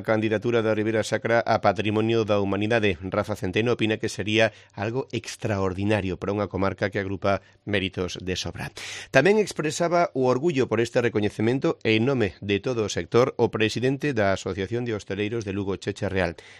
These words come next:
Pasaron noventa e sete anos. Lugo tivo que agardar prácticamente un século para conseguir a súa primeira estrela Michelin. E iso que a nosa gastronomía é motivo de orgullo.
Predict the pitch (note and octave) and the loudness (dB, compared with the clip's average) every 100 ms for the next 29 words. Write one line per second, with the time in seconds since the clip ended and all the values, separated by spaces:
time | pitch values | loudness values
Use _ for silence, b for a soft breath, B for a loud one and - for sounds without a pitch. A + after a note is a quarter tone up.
0 | B G2+ F#2 A2 B2 C#3+ _ A2+ G#2 G#2 | B -10 -4 -4 -4 -6 _ -4 0 0
1 | G2 F#2 F#2 - F2 F2+ F2+ - - D3+ | 0 -4 -6 -10 -8 -6 -8 -10 -6 -2
2 | D3+ G#2+ A#2+ B2 A2+ G2 G2 A2+ B2+ - | 0 -2 -4 -4 -2 -2 -2 0 -2 -4
3 | G2 G#2 A2+ G#2+ F#2+ F2+ A#2 - G2+ G#2+ | -4 -4 -4 -4 -4 -2 -4 -2 -2 2
4 | A2+ B B B A2 A2 A2 G#2 A2+ B2 | 2 B B B 0 0 0 -2 -4 -6
5 | A2+ B2+ C3 - A2+ G#2+ A2+ B2+ C#3 G#2+ | -6 -4 -6 -4 -2 0 0 -2 -2 -4
6 | - A2+ A2 G#2 - F#2 F#2 F2+ B B | -4 -6 -4 -4 -6 -6 -6 -8 B B
7 | B B G#2 A2+ - C3+ - G2 G2 - | B B 0 0 -2 -6 -4 -4 -4 -6
8 | F#2+ F2+ - A#2+ A2+ F#2+ G2 G2+ - - | -6 -6 -6 -6 -4 -2 0 -2 -6 -6
9 | A2 C3 - A#2+ D3 A#2+ G2+ F#2 F#2 D#2+ | -4 -4 -8 -8 -8 -4 -4 -4 -6 -6
10 | F2+ | -12